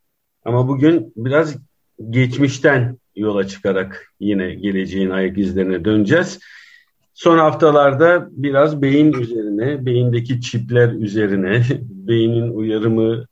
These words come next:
bilgisayar beyin arayüzleri üzerine sohbetler etmiştik. Bu konuda değişmez program ortağımız Özge Yılmaz bizimle beraberdi ve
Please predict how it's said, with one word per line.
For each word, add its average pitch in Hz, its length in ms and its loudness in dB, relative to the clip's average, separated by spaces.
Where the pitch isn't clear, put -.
bilgisayar 120 720 0
beyin 131 260 0
arayüzleri 120 640 0
üzerine 104 360 -2
sohbetler 117 540 -2
etmiştik. 185 640 -4
Bu 147 160 2
konuda 147 640 4
değişmez 131 840 -2
program 131 360 4
ortağımız 120 880 0
Özge 127 320 0
Yılmaz 135 500 2
bizimle 113 400 -2
beraberdi 101 880 0
ve 107 360 -2